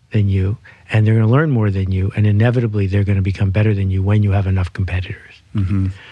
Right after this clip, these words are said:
Speaker 1: So with that said, you gotta say, "Well, the only way that's gonna happen is if I say no to all sorts of attractive things." So in my case, as somebody who has a certain kind of willpower,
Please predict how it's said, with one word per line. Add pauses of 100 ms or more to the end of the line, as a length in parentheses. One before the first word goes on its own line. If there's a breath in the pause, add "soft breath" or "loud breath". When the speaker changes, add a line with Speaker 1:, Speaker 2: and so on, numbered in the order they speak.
(120)
Speaker 1:
So
with
that
said, (800 soft breath)
you
gotta
say,
"Well,
the
only
way
that's
gonna
happen
is
if
I
say
no
to
all
sorts
of
attractive
things." (760 loud breath)
So
in
my
case,
as
somebody
who
has
a
certain
kind
of
willpower,